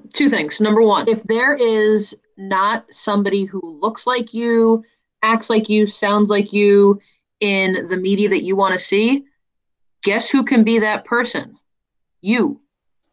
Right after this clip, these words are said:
So if you don't see that person, then be that person. Because in the words of RuPaul, Charles,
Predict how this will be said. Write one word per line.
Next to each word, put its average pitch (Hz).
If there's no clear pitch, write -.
So 208
if 190
you 202
don't 262
see 220
that 254
person, 294
then 254
be 277
that 220
person. 151
Because 220
in 254
the 240
words 214
of 196
RuPaul, 202
Charles, 175